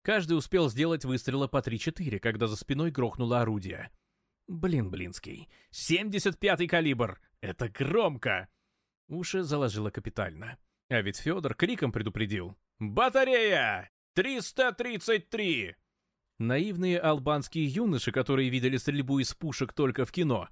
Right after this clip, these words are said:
слышали, как командир грозно кричит: «Батарея! Огонь!» Тут не кино. Никто так в артиллерии не кричит. Все вместо «огонь» используют «триста тридцать три».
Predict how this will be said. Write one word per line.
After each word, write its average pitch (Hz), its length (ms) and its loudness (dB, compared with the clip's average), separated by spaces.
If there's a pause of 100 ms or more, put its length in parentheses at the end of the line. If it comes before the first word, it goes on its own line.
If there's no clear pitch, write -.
(140)
слышали, 226 560 0
как 208 320 -2
командир 143 520 2
грозно 143 440 2
кричит: 139 480 -2 (240)
«Батарея! 202 880 2 (100)
Огонь!» 220 840 4 (540)
Тут 151 200 -6
не 175 140 2
кино. 160 400 0 (320)
Никто 196 380 0
так - 200 0
в 120 80 0
артиллерии 131 640 2
не 147 180 2
кричит. 151 560 -2 (460)
Все 135 240 2
вместо 113 400 0
«огонь» 160 560 2
используют 185 720 2
«триста 208 440 2
тридцать 175 600 0
три». 139 380 -4